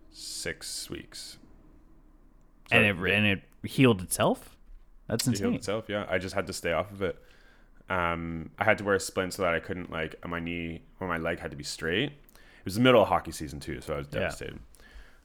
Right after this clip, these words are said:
Speaker 1: Um, I actually came back to play earlier than, I remember how devastated I was because I was out. It was literally the middle of the hockey season. And every morning,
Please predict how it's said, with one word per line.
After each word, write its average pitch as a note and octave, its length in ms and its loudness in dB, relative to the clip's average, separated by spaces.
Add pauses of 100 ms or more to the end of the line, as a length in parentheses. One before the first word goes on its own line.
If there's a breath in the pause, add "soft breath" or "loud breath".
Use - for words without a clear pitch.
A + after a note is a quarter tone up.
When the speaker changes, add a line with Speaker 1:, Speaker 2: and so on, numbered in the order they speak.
(160)
Speaker 1:
Um, D#2+ 260 2
I F#2 80 6
actually G2 200 -2
came F#2 260 -4
back D#2+ 320 0
to - 80 -8
play C#2+ 540 -4 (420)
earlier D#2 420 0
than, C#2 480 -6 (300)
I G2 60 6
remember A2+ 240 4
how B2+ 120 0
devastated F2+ 680 -2
I D#2 100 -6
was D2 260 -8
because D#2+ 200 -10
I D#2 60 -4
was D2+ 300 -10
out. D#2 240 -2
It - 20 -6
was G#2 220 -4
literally G#2+ 400 2
the F2+ 80 -4
middle F#2 180 -2
of E2 80 -4
the D#2+ 80 -4
hockey D#2+ 240 -4
season. C#2+ 440 -12 (640 soft breath)
And E2 360 -4
every F#2 240 2
morning, E2 760 -4